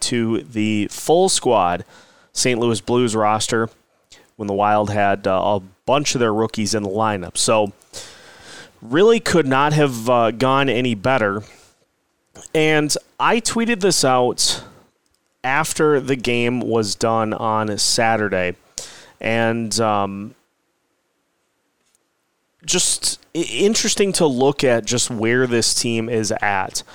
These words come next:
And I read, "The Minnesota Wild finished the preseason with zero new injuries, noticeably better penalty kill numbers,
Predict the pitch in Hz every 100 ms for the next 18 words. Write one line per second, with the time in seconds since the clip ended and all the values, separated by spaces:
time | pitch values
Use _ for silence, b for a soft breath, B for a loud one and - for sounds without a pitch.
0 | B B B B - 156 165 170 131 92
1 | 71 - _ _ _ 131 147 214 226 226
2 | 208 135 110 104 - - 180 175 - 143
3 | 160 147 - 135 135 127 127 113 101 -
4 | - - - _ _ _ _ - 113 127
5 | 147 170 175 160 156 151 135 127 120 87
6 | - - - b b b b _ _ 98
7 | 110 135 147 151 160 147 131 127 127 135
8 | 139 135 175 - 135 135 101 92 107 143
9 | -